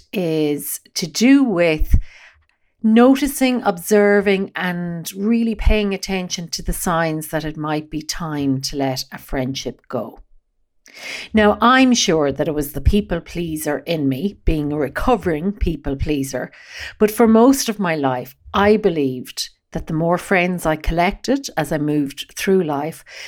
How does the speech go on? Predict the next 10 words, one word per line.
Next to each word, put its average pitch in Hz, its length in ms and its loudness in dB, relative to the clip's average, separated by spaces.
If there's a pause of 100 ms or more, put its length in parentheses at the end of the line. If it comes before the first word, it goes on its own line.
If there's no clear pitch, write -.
the 196 80 2
more 190 340 4
it 175 160 -6
would 175 100 -6
equate - 640 -4
with 165 220 -6
me 143 380 -4
feeling 139 560 -6 (100)
more 139 240 -2
loved. 131 520 -10